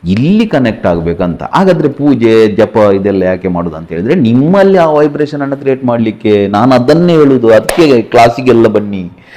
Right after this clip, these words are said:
ಓಕೆ, ಏನಂತ ಹೇಳಿದ್ರೆ, ಇಲ್ಲಿ ನೀವು ವೈಬ್ರೇಷನ್ ಮಾಡ್ಲಿಕ್ಕೆ ಇರುವಂತದ್ದು,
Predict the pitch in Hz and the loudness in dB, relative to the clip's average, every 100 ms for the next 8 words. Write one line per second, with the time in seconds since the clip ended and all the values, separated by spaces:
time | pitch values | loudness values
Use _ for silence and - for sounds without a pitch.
0 | - 127 120 170 147 127 135 - - - | -8 -4 0 0 4 2 2 -2 -14 -18
1 | - _ 104 127 165 131 117 120 113 143 | -20 _ 0 2 4 2 2 2 2 2
2 | 120 110 - - _ _ _ _ _ _ | 0 0 -4 -20 _ _ _ _ _ _
3 | _ _ _ _ _ _ _ _ _ _ | _ _ _ _ _ _ _ _ _ _
4 | _ 139 151 190 226 254 233 202 185 165 | _ -2 2 4 4 4 4 4 4 4
5 | 180 175 160 151 143 135 127 123 113 107 | 2 2 0 2 2 0 0 0 2 0
6 | 101 92 87 82 64 | -2 -2 -4 -6 -8